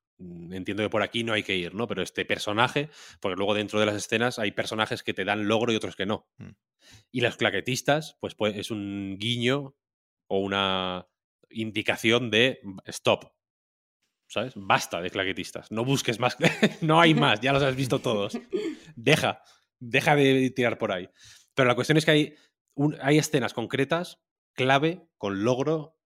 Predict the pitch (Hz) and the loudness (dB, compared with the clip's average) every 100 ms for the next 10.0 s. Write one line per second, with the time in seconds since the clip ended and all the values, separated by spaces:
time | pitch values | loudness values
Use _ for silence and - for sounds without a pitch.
0 | _ 95 90 - 110 101 101 95 120 123 | _ _ -20 -8 -4 -2 -2 0 2 2
1 | 120 120 110 110 110 110 - _ _ _ | 2 2 2 2 2 -2 -8 _ _ _
2 | - - 117 104 95 127 120 - 107 101 | -12 0 2 2 0 2 2 0 -8 -8
3 | 110 104 123 147 175 - _ _ _ _ | -6 -4 -4 -4 -6 -10 _ _ _ _
4 | _ _ _ _ _ _ _ - 131 113 | _ _ _ _ _ _ _ -4 -2 -2
5 | - 104 101 117 131 139 - 113 - 113 | -4 -6 -2 2 4 4 0 -6 -2 -2
6 | - 117 - 139 170 175 - _ _ _ | 0 -2 0 0 0 -6 -10 _ _ _
7 | _ 110 117 120 120 113 120 113 117 110 | _ -6 -4 -4 -6 -6 -4 -4 -6 -4
8 | 113 113 117 95 - 95 98 98 95 92 | -4 -2 -2 -4 -4 -4 -2 -4 -6 -8
9 | 92 98 95 95 85 87 87 - 196 180 | -6 -6 -6 -8 -6 -6 -8 -10 -10 -8